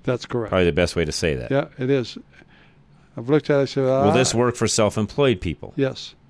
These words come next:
Speaker 2: Okay, so those of you listening that are self-employed, here you go. And you that are self-employed know exactly what I mean by that.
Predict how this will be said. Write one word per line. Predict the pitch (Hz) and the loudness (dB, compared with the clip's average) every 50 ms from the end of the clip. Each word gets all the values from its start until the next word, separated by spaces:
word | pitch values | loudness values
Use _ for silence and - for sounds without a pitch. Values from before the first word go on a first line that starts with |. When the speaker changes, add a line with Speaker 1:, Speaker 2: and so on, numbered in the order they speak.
| _ _ _ _ _ _ _ _ - | _ _ _ _ _ _ _ _ -6
Speaker 2:
Okay, | - 117 - 78 73 | -2 -2 -2 -2 -4
so | - - 85 | -6 -4 -2
those | 87 90 90 | 0 0 0
of | 95 98 | 0 0
you | 104 107 107 | 2 2 4
listening | 113 123 117 - - 110 107 104 | 4 4 2 2 2 2 2 2
that | 98 92 | 2 2
are | 98 | 0
self-employed, | - - 107 98 95 - - 101 92 - - 95 92 92 101 110 110 110 107 92 | 0 2 2 2 2 2 -2 -4 -4 -2 -2 0 2 2 2 0 -2 -4 -12 -8
here | 87 82 | -6 -4
you | 82 87 92 98 | -2 0 0 0
go. | 113 127 101 76 - - _ _ _ _ _ _ _ _ _ _ _ - _ _ _ - | 2 0 0 0 -2 -6 _ _ _ _ _ _ _ _ _ _ _ -20 _ _ _ -12
And | - 85 85 85 82 - - | -8 -6 -6 -6 -6 -8 -10
you | 82 85 90 95 95 | -8 -8 -6 -6 -4
that | 80 95 95 85 | -4 -4 -2 -2
are | 92 90 | -2 -2
self-employed | - - 101 92 - - 92 82 - 95 98 98 95 85 | 0 0 0 0 0 -2 -6 -6 0 2 2 2 2 2
know | 90 90 | 2 0
exactly | 90 85 92 90 85 - - 92 | 0 0 0 -2 -2 -2 -2 -2
what | 92 95 95 | 0 0 2
I | 101 107 | 2 2
mean | 110 120 123 123 113 | 2 2 2 2 2
by | 90 85 80 73 | 2 2 0 0
that. | 67 65 64 - | -2 -6 -10 -12